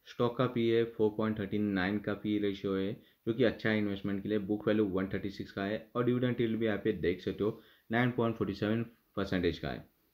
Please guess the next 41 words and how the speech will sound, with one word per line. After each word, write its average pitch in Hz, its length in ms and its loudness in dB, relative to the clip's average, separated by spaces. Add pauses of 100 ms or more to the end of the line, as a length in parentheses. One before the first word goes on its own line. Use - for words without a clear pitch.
(160)
आरओसी 127 420 4
देखा 127 280 2
जाए 123 100 2
तो 120 100 -2
फ़ोर्टीन 110 320 -4
पॉइंट 110 320 -2
एट 107 220 2
है, 107 180 2
रिटर्न 101 380 -4
on 101 120 -2
equity 104 320 -4
ट्वेंटी 92 420 -2
पॉइंट 92 260 -2
नाइन 85 240 -2
परसेंटेज 98 440 -2
है, 104 100 2 (440)
फेस 135 240 4
वैल्यू 117 300 2 (360)
टेन 110 600 2
पॉइंट 107 320 0
ज़ीरो 90 220 2
का 80 120 -4
है। 71 220 -6 (640)
जो 123 160 8
डेब्ट 127 320 4
है 139 60 4
कंपनी 123 360 -2
के 123 80 -4
ऊपर 113 200 -2
आने 113 180 0
के 110 140 -4
कर्जा 101 360 0
है 104 140 0
वन 95 200 -2
लाख 98 220 -2
एट 95 180 -2
थाउजेंड 95 320 0
करोड़ 95 220 2
के 98 100 -2
ऊपर 92 340 2
है, 92 60 4